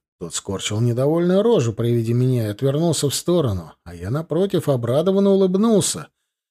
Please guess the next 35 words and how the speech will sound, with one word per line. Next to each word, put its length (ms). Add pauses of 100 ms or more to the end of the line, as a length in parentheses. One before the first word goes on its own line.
(220)
Это 200
здорово, 540
что 160
эта 180
встреча 480
напомнила 580
мне 240
о 60
подлом 440
маге, 440
забывшем, 680
чем 280
должен 360
заниматься 600
порядочный 640
профессор. 720 (480)
Надо 300
будет 360
устроить 500
ему 180
очередное 580
напоминание, 840
что 240
происходит 640
с 140
теми, 380 (260)
кто 160
сделал 400
свой 260
ход 300
против 380
меня, 380
используя 500
нечестные 580
способы. 640